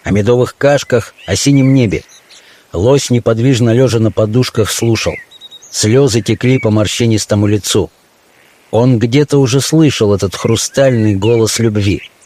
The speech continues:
Но где? Когда? За окном с полуоткинутой, слегка надутой утренним ветром шторой сверкала сизая роса на траве.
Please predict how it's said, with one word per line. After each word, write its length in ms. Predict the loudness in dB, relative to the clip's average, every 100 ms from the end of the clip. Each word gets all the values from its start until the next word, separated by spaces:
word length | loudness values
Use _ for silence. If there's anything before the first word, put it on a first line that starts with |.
| _ _ _
Но 420 | 0 2 0 -2 -10 _
где? 500 | -4 -2 2 0 0 -10 _ _ -6
Когда? 540 | -4 -2 0 0 -2 -10 -20 -20 -20 -20 -20 -20 -20 -8
За 220 | -2 0
окном 400 | 0 0 2 0
с 80 | -2
полуоткинутой, 840 | -2 0 0 0 0 0 0 0 -2
слегка 440 | -2 -4 0 0
надутой 600 | 0 0 -2 0 0 -2
утренним 500 | -2 -2 0 0 0
ветром 380 | 0 0 0 -2
шторой 520 | -4 0 2 2 -2 -8 -20 _
сверкала 600 | -6 0 0 2 2 2
сизая 440 | 0 0 2 2 2
роса 300 | 0 0 0
на 140 | 0
траве. 340 | -2 -2 -4